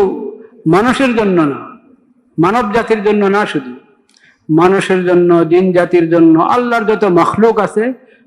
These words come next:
সমস্ত মখলুকের জন্য। পৃথিবীবাসীর জন্য না শুধু, এই পৃথিবী ছাড়া আল্লাহর যত মখলুক, যত গ্রহ উপগ্রহ এবং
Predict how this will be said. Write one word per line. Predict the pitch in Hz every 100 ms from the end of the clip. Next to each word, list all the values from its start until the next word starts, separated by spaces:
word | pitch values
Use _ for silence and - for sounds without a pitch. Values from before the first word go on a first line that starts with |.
| _
সমস্ত | 262 294 302 294 269 -
মখলুকের | 226 185 - 180 165 151
জন্য। | 135 120 - - _ _ - _ _ _ _ _ _ _ _ _ _ _ _ _ _ -
পৃথিবীবাসীর | 226 - 254 269 240 254 247
জন্য | 247 240
না | 226 247
শুধু, | 240 196 139 - - - - - _ _ _ -
এই | 202
পৃথিবী | 202 208 208 226 233
ছাড়া | - 196 214 208
আল্লাহর | 190 202 202 185
যত | 175 214 233
মখলুক, | 220 214 180 - 180 160 127 - 160
যত | 196 208
গ্রহ | 202 165 180 175 190 185
উপগ্রহ | 170 180 165 170 175 151 135 - - _ _ _ _ _ _ _ _ _ _ _ _ _ _ _ _ _ _ _ _ _ _ _ -
এবং | 233 254 311